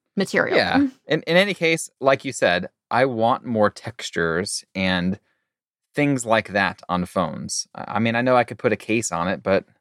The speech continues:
Speaker 2: I'm a person who doesn't like cases on their phones, so I just want the phone to look and feel different.
Speaker 1: Oh, I'm a person who absolutely loves cases, but at the same time, if you
Speaker 2: <laughs>
Speaker 1: make the phone itself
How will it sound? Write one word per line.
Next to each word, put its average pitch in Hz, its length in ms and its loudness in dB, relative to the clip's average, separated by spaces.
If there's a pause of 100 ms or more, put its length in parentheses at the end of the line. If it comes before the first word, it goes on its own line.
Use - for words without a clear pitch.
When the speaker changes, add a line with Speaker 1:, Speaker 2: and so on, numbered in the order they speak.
(600)
Speaker 2:
I'm 127 140 0
a 135 40 4
person 135 340 -2
who 120 80 -2
doesn't 110 300 0
like 95 380 -2
cases 117 360 -4
on 123 80 0
their 127 100 0
phones, 151 520 -4
so 92 100 -4
I - 80 2
just - 160 -6
want 90 140 -4
the 92 60 -4
phone 92 240 0
to 85 40 -6
look 92 240 -2
and 90 120 -8
feel 85 120 -4
different. 78 360 -10 (580)
Speaker 1:
Oh, 381 160 2
I'm 403 160 -2
a 311 40 -6
person 269 280 -2
who 220 60 -2
absolutely 202 440 0
loves 196 540 -2
cases, 226 500 -2
but 214 120 -2
at 214 100 -2
the 226 60 -2
same 277 240 0
time, 240 260 2
if 220 140 -8
you 247 60 4
Speaker 2:
<laughs> - 20 0
Speaker 1:
make 311 180 -4
the 254 80 0
phone 269 320 2
itself 220 560 -2